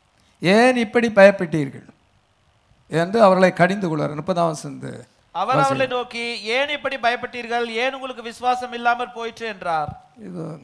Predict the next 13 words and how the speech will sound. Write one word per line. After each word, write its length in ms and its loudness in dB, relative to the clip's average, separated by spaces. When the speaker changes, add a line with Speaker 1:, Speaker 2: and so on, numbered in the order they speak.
Speaker 1:
நாற்பதாம் 200 -2
வசனம். 460 -6
அவர் 300 8
அவர்களை 280 6
நோக்கி, 420 2
"ஏன் 400 4
இப்படி 480 4
பயப்படுகிறீர்கள்? 880 4
ஏன் 320 8
உங்களுக்கு 340 4
விசுவாசம் 480 4
இல்லாமல் 380 8
போயிற்று?" 680 -2